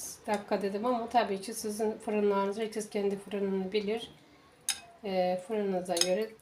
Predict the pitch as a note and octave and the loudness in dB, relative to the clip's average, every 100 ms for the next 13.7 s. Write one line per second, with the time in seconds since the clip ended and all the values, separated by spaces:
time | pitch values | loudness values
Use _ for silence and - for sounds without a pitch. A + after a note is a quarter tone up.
0 | - - G#3 G3+ G3+ F3+ F3+ A3 B3 - | -14 -2 -2 -2 0 0 0 -2 -2 -6
1 | - - _ - - - - _ _ - | -12 -20 _ -20 -20 -20 -20 _ _ -12
2 | - - - G3+ G3+ - G3 A3 A#3+ - | 0 2 2 -2 -2 -4 -4 -4 -4 -4
3 | - - - - - - - - _ _ | -6 -16 -10 -2 -2 -2 -16 -20 _ _
4 | _ - _ _ _ _ - - - - | _ -20 _ _ _ _ -20 -4 -4 -4
5 | - - - - - - - - - - | -18 -20 -20 -20 -20 -20 -20 -20 -20 -20
6 | - - - - - _ _ _ - - | -20 -20 -20 -20 -20 _ _ _ -18 -14
7 | - G#3 F#3+ - - - - - - _ | -12 -12 -14 -16 -16 -14 -14 -14 -20 _
8 | - - - _ - - - - A3+ G#3 | -20 -20 -20 _ -20 -20 -20 -10 0 0
9 | G3+ G#3 G3+ - A3+ G#3 G3 - A3+ C4 | 2 0 2 2 2 2 4 4 4 0
10 | - - - - G#3+ G3 F#3+ - G#3 G3+ | -4 -20 -16 -8 -2 -2 -2 -4 -2 0
11 | F#3 F3 F#3+ A#3 - - - - - _ | 0 -4 0 0 0 -4 -20 -20 -20 _
12 | _ _ _ _ - G3+ G3+ A3+ A#3+ - | _ _ _ _ -12 -10 -6 -8 -8 -6
13 | G#3 F#3+ F3 F#3 - A#3 A#3+ | 0 2 2 -2 -6 -6 -6